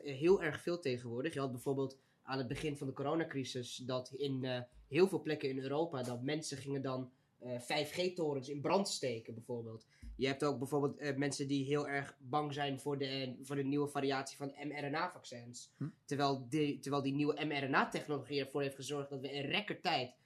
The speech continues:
Speaker 1: vaccins kunnen ontwikkelen waar normaliter daar al tien jaar naartoe gaat in alleen de research ervan. Je hebt mensen die ba-, je hebt mensen die bang zijn voor, eh,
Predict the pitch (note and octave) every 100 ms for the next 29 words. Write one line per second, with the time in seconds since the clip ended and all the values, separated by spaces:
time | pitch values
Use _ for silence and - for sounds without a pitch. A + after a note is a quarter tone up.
0 | _ _ D3+ - G3+ G3+ - D#3 C#3 B2+
1 | C3+ D#3 C#3+ C3+ C3+ C3 - C3+ B2+ C3
2 | B2+ _ _ - C#3+ - F#3 F3 E3+ D#3
3 | D3+ D3 E3 E3 D#3+ - E3+ E3 D#3+ D#3
4 | E3 G3+ F#3 D3+ G#3+ G#3+ D3+ A#2+ B2 A#2
5 | A2+ A2+ - _ - C#3+ C#3+ D3+ C#3 C#3+
6 | C#3 C#3+ C#3+ C#3+ C#3+ C#3 C#3+ C3+ C#3+ C#3
7 | C#3+ C3 C#3 C#3+ C#3 C3+ C3 C#3 C3+ C3+
8 | C#3